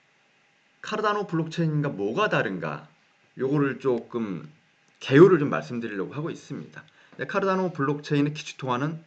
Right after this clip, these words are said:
에이다예요. 그리고 카르다노 블록체인 위에 뎁,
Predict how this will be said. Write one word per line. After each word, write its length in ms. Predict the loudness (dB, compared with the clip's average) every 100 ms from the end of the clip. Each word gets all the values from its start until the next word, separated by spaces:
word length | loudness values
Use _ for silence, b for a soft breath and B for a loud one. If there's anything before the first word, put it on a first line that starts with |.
| -6
에이다예요. 720 | -2 -2 -2 -4 -6 -10 -16 -18 _ _ _ _ _ _ _ _ _ _ _ _ _ _
그리고 200 | -8 -6
카르다노 840 | -4 0 2 2 2 0 -2 -6 -12 _
블록체인 500 | -4 -4 -2 -2 -2
위에 400 | 0 0 0 -6 -16 _ _ _ _ _ _ _ -20 -20 -20
뎁, 360 | -4 -2 -2 -4